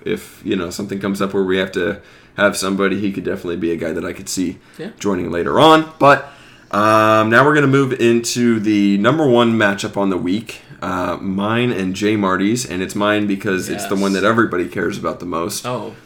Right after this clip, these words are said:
Speaker 1: Because
Speaker 2: Is it? <laughs>
Speaker 1: it is. Because if Jay Marty loses to me, and then he loses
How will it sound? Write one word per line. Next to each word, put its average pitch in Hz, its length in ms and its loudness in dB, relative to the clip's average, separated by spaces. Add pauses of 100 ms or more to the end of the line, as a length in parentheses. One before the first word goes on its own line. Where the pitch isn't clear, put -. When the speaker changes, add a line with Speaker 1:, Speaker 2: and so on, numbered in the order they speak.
(360)
Speaker 1:
Because 101 640 2
Speaker 2:
Is 101 40 -2
it? 98 60 -4 (180)
<laughs> - 160 -20
Speaker 1:
it 127 60 2
is. - 320 -2 (220)
Because 113 580 2
if 101 160 0
Jay 139 160 4
Marty 127 500 4 (120)
loses 107 420 0
to - 80 -10
me, 98 380 0 (1300)
and 104 160 0
then 120 420 4
he 117 160 2
loses 107 760 2